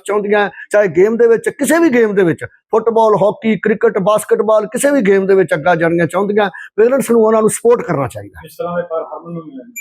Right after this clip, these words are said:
Speaker 1: ਬਿਲਕੁਲ ਜੀ, ਬਿਲਕੁਲ, ਹੰਡਰਡ ਪਰਸੈਂਟ। ਮੈਂ ਥੈਂਕਸ ਕਰਦਾ ਭੁੱਲਰ ਫੈਮਿਲੀ ਦਾ, ਜਿਨ੍ਹਾਂ ਨੇ ਕਿਸੇ ਸਮਾਜ ਦੀ ਪਰਵਾਹ ਨਹੀਂ ਕੀਤੀ ਔਰ ਉਸ ਬੇਟੀ ਨੂੰ ਉਹ ਪੰਖ ਦਿੱਤੇ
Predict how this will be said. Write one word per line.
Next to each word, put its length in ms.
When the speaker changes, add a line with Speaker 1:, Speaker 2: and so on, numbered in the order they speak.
Speaker 1:
ਬਿਲਕੁਲ 320
ਜੀ, 80
ਬਿਲਕੁਲ, 440
ਹੰਡਰਡ 260
ਪਰਸੈਂਟ। 440
ਮੈਂ 140
ਥੈਂਕਸ 340
ਕਰਦਾ 360
ਭੁੱਲਰ 320
ਫੈਮਿਲੀ 380
ਦਾ, 200
ਜਿਨ੍ਹਾਂ 260
ਨੇ 100
ਕਿਸੇ 300
ਸਮਾਜ 340
ਦੀ 120
ਪਰਵਾਹ 360
ਨਹੀਂ 100
ਕੀਤੀ 380
ਔਰ 140
ਉਸ 320
ਬੇਟੀ 300
ਨੂੰ 100
ਉਹ 200
ਪੰਖ 240
ਦਿੱਤੇ 380